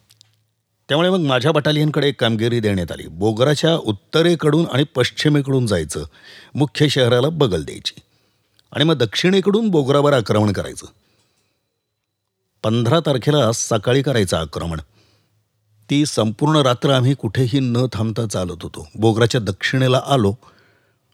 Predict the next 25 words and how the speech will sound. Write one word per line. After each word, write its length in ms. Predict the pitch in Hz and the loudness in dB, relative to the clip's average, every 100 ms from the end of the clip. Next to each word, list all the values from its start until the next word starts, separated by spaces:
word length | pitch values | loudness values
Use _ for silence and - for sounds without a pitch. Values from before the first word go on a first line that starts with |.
| - | -6
आणि 140 | 117 123 | -4 -2
ठरल्याप्रमाणे 760 | - 117 135 156 147 143 147 104 - - - _ | 0 2 2 2 2 2 2 0 -4 -18 -20 _
पंधरा 280 | - 120 127 156 | -2 0 0 0
तारखेला 320 | 127 131 139 | -2 0 -2
सकाळीच 580 | - 113 101 135 127 127 | 0 -2 0 0 0 0
आम्ही 200 | 107 117 | -2 0
दक्षिणेकडून 560 | 101 - 120 113 127 113 | 0 0 -2 -2 -4 -4
बोगरावर 360 | 95 107 110 | -2 -2 -2
चाल 220 | - 104 | -2 -2
करून 260 | 90 80 73 | -2 -6 -8
गेलो. 240 | - - - _ _ _ _ _ _ _ _ _ _ _ _ _ _ _ - | -12 -16 -20 _ _ _ _ _ _ _ _ _ _ _ _ _ _ _ -6
आदल्या 340 | 92 85 110 | -4 0 0
दिवशी 260 | 123 123 139 | 0 -2 -2
झालं 200 | 113 120 | -2 0
त्याप्रमाणे 480 | 120 110 123 127 127 | 0 0 -2 -2 0
ह्याही 240 | 135 143 | 0 0
वेळी 160 | 131 131 | 2 0
आमचं 280 | 110 98 | 0 -4
कौशल्य 420 | - 117 - 117 123 | -4 -4 -4 -6 -4
पणाला 360 | 120 101 87 | -2 -2 -2
लागलं. 240 | 73 69 73 | -8 -10 -8
उलट 320 | 85 143 127 | 0 0 2
यावेळी 300 | 120 131 135 | 0 2 0
तर 60 | 147 | 0
जास्त, 420 | 131 120 - | 0 -2 -4